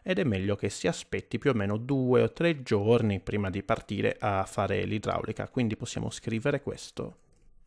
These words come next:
Giorno, punto, lavorativo,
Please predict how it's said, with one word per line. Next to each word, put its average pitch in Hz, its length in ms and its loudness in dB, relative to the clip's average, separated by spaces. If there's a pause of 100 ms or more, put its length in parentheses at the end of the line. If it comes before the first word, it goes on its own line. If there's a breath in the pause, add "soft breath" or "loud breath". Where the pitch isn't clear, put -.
(200)
Giorno, 143 540 4
punto, - 680 -2 (1200)
lavorativo, 135 1000 2